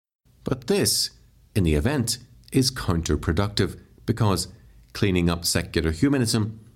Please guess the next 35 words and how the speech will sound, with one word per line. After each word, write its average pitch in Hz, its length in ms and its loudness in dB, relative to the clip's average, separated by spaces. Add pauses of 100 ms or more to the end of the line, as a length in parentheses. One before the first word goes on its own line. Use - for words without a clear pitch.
(320)
simply - 440 -2
makes 87 260 0
it - 140 -2
more 82 200 4
attractive 98 540 -2
to 92 100 -2
society, 113 680 -2 (440)
both - 280 -4
to 80 80 0
non-Christians 85 800 0 (160)
and 101 100 -2
Christians - 480 -2
alike, 98 380 -2 (460)
with 123 180 0
the 120 80 0
result 156 460 0
that 82 240 -2 (300)
real 160 380 4
cultural 82 600 0
change 90 500 2 (180)
in 85 160 2
terms 85 400 0
of 73 80 -2
the 73 80 0
demands 85 380 2
of - 80 -4
the - 80 -6
Christian 82 380 0
faith 87 340 -2 (340)
is - 160 0
hindered 98 420 2
at 73 200 -2
best 120 380 0 (440)
or 123 140 2
even 78 320 0